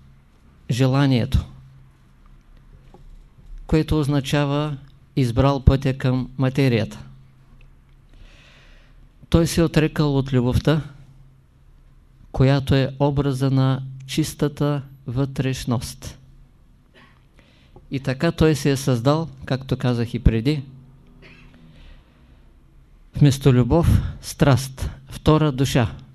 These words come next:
Първо е имал висша душа, после се създава втора душа, нисша душа.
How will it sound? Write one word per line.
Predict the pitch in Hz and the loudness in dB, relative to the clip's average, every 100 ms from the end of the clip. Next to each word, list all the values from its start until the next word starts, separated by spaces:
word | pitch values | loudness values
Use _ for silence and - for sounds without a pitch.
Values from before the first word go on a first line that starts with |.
| - _ | -20 _
Първо | 156 151 143 | 6 8 6
е | |
имал | 143 143 135 | 4 4 2
висша | 123 135 147 | 0 -2 -2
душа, | 143 127 - 180 185 - - - - - - - _ _ - - | -2 -2 0 -2 -4 -14 -20 -20 -20 -20 -20 -20 _ _ -20 -2
после | 196 190 151 | 0 2 0
се | 139 143 | -2 -4
създава | 135 131 123 139 135 135 135 131 | -2 -2 0 0 0 0 -2 -4
втора | - - - 135 131 | -12 -10 -2 0 0
душа, | 123 117 - 117 - - | 0 -2 0 -2 -4 -8
нисша | 113 117 135 - - 127 127 - - - | -2 0 0 -2 -2 -2 -4 -12 -16 -8
душа. | 120 117 110 | -4 -2 -2